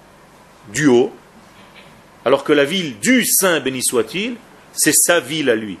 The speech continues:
c'est là où il est, c'est là où il réside, c'est de là qu'il voit le monde. C'est différent.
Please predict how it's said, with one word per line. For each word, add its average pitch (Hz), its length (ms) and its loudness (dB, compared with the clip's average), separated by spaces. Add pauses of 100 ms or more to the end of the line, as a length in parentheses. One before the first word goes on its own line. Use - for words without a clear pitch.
(100)
c'est - 160 -2
là 131 80 6
où 139 80 0
il 131 140 -4
est, 85 100 -2 (920)
c'est 151 160 2
là 147 120 4
où 156 60 2
il 156 140 2
réside, 120 360 0 (760)
c'est 139 300 0
de 151 80 6
là 185 220 4
qu'il 180 260 -6
voit 151 220 4
le 165 100 4
monde. 107 260 -6 (1040)
C'est 127 80 -6
différent. 151 480 0